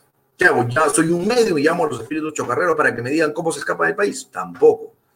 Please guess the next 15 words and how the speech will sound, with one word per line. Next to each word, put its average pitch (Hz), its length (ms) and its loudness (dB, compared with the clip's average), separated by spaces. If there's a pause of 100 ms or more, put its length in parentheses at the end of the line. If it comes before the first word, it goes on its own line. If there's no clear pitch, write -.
(120)
Lo 110 120 0
que 147 60 -6
tengo 143 200 -2
que 196 80 -2
hacer 196 300 2 (400)
es 165 300 4
encontrar 123 420 0
elementos 131 400 2
de 98 60 -4
carácter 120 360 0
objetivo 170 580 0
que 139 80 -6
me 98 80 -6
permitan 120 340 -6
identificar 127 680 0